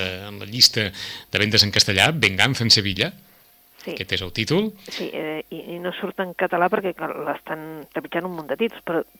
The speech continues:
Speaker 2: també s'ha de reconèixer que s'està venent en català, la
Speaker 1: Mm.
Speaker 2: traducció al català.
Speaker 1: D'acord.
Speaker 2: Perquè ella ho ha escrit en castellà, no?
Speaker 1: Mhm.
Speaker 2: Però és això, sí, seria la segona part de Tierra Firme i, en definitiva, la Catalina Solís,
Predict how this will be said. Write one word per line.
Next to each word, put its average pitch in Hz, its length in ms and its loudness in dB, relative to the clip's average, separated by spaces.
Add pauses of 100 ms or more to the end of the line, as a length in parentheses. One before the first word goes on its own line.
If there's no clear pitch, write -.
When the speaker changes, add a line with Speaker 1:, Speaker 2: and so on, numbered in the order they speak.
Speaker 2:
també 139 320 -4
s'ha 214 120 2
de 208 80 4
reconèixer 165 420 -2
que 254 120 -4
s'està - 260 -4
venent 151 320 -8
en 127 80 -12
català, 147 380 -4
la - 320 -8
Speaker 1:
Mm. 104 80 0
Speaker 2:
traducció 160 340 -2
al 135 60 -8
català. 160 320 -8 (220)
Speaker 1:
D'acord. 101 420 2
Speaker 2:
Perquè - 240 -10
ella 127 120 -6
ho - 60 -4
ha - 60 -8
escrit - 240 -10
en 139 100 -10
castellà, 127 480 -8
no? 208 140 -8 (140)
Speaker 1:
Mhm. 113 360 0
Speaker 2:
Però 151 160 -2
és 147 100 -6
això, 147 360 -6
sí, 147 320 -8
seria 160 240 -8
la 143 180 -4
segona 165 320 -2
part 165 300 0
de 147 120 0
Tierra 160 300 2
Firme 208 460 0 (460)
i, 147 440 -8
en 139 140 -12
definitiva, 147 560 -10
la 160 120 -6
Catalina 143 560 -10
Solís, 165 380 0